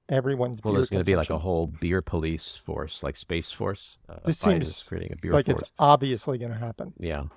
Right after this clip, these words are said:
Speaker 2: and, uh, Ted Cruz went nuts yesterday about it. He said, and this is why I'm bringing this up, he was like, "Democrats just wanna control your lives,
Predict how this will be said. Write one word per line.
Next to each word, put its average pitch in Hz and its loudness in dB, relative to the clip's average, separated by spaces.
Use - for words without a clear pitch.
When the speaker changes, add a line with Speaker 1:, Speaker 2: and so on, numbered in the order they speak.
Speaker 2:
and, 90 0
uh, 87 6
Ted 117 4
Cruz 110 2
went 78 -4
nuts 82 -4
yesterday 67 -6
about 60 -6
it. - -10
He 123 -4
said, 131 0
and 104 -2
this 110 -4
is 104 -4
why 95 0
I'm 85 -4
bringing 80 -8
this 80 -8
up, 110 -2
he 95 -10
was 90 -10
like, 87 -8
"Democrats 160 4
just - -2
wanna 127 2
control 175 4
your 147 6
lives, 120 6